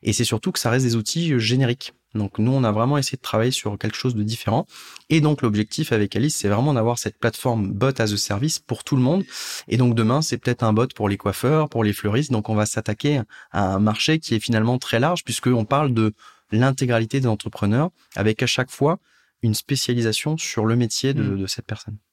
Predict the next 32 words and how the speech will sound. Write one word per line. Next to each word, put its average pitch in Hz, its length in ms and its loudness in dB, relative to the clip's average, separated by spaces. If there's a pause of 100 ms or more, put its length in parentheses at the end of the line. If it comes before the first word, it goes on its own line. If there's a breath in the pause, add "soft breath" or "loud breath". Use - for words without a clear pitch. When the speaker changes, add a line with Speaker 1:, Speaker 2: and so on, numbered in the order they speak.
(100)
Speaker 2:
Donc 143 200 -2
il 135 40 0
y - 20 2
a, 110 60 0
il 135 60 -2
y 135 60 2
a, 127 260 2
il 127 40 2
y 131 60 2
a - 20 2
une 135 100 2
approche 143 300 -2
assez 151 220 -2
macro 151 420 0
avec, 139 240 0
voilà, 131 360 0
euh, 120 140 0
vos 151 240 4
problématiques, 160 500 0
on 143 100 0
les 135 140 2
comprend, 160 600 0
et 175 80 2
en 143 40 2
même 143 140 0
temps 185 300 0
un 156 80 0
peu 160 140 0
micro 165 360 2
sur, 165 220 -2
OK, 139 160 0
euh, 156 320 2